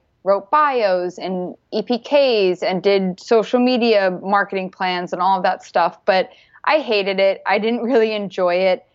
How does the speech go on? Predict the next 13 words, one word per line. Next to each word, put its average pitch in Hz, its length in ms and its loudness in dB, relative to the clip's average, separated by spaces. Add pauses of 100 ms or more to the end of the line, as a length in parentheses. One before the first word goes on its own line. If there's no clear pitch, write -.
(280)
And 202 220 -2
so 214 760 0
whenever 269 440 0
I 233 340 0
come 226 320 -6
to 214 160 -8
a 190 60 -4
standstill, 190 920 -4 (280)
I 196 160 0
always 208 840 -2 (140)
look 196 300 -6
towards 185 540 -4
education. 180 720 -8